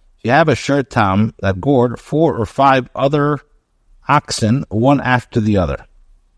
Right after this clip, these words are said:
So the din is, "Yishalim La'achrin Shebahem,"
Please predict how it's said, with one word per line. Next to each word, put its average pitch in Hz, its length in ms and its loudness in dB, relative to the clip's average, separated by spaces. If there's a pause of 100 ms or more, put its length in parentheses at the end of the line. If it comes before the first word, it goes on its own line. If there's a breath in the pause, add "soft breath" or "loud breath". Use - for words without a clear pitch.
(1000)
So - 100 -10
the 104 100 -2
din 147 200 2
is, 127 160 0
"Yishalim 147 500 2
La'achrin 131 440 -2
Shebahem," 117 680 0